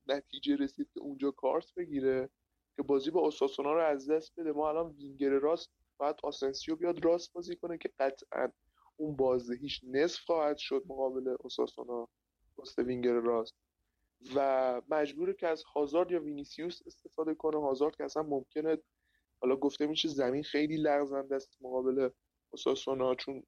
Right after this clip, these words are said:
هوا خیلی هوای نامناسبیه تو السادار و شرایط جوی مناسبی نیست.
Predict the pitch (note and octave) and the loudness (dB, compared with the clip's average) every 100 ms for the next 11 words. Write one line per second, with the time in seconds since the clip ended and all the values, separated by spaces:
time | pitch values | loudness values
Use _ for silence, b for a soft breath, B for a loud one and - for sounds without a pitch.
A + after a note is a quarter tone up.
0 | - - B2 G3 - C#3 D3 A#2+ A#2+ C#3 | -6 -2 -2 -4 -2 2 2 2 2 0
1 | C#3 _ _ _ _ _ _ _ C#3 B2 | 0 _ _ _ _ _ _ _ -2 0
2 | B2 B2+ A#2+ - C3+ C#3 D3 C#3+ C#3 C3+ | 0 0 0 2 0 2 4 6 6 2
3 | _ _ B2 C3+ C3+ - B2+ C3 B2+ B2 | _ _ 2 2 2 -2 2 2 2 2
4 | A#2+ A#2+ - A#2+ B2 B2+ A2+ A#2+ A#2 C#3 | 2 0 0 0 0 -2 0 0 0 -4
5 | B2+ A2+ - C3+ C3 C#3 | -2 -4 0 -2 -2 -6